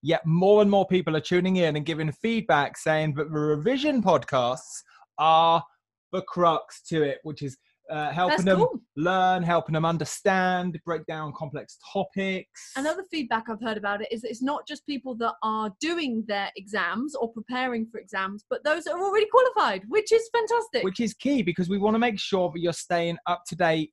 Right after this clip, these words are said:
Speaker 1: uh, current and relevant with the latest knowledge. So you're armed with that, so you can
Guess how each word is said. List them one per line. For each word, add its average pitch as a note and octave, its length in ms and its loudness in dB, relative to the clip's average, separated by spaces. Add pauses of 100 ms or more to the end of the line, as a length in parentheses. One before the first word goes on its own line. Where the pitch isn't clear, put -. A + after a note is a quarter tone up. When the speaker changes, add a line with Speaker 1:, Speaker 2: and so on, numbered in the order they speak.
Speaker 1:
uh, C#3+ 320 -2
current F3+ 460 2
and D#3 260 -2
relevant E3+ 540 2
with C#3+ 140 -4
the D#3 60 0
latest C#3+ 460 -4
knowledge. D#3+ 680 -6 (160)
So - 160 -2
you're F#3 160 4 (140)
armed G3+ 420 2
with D3+ 260 -6
that, B2+ 300 -4
so - 160 -12
you D#3+ 280 -8
can D#3 440 -4